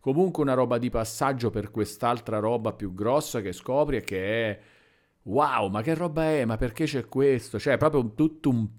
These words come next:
pezzo grosso scoperto per caso. Questa roba è,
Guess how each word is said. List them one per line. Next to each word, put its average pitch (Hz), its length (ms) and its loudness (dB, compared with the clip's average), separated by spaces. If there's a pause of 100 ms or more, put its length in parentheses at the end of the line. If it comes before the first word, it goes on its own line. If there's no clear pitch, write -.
pezzo 143 720 4
grosso 127 640 2
scoperto 113 840 -2
per 98 240 -6
caso. 110 580 -2
Questa 107 300 -4
roba 92 340 -4
è, 80 400 -8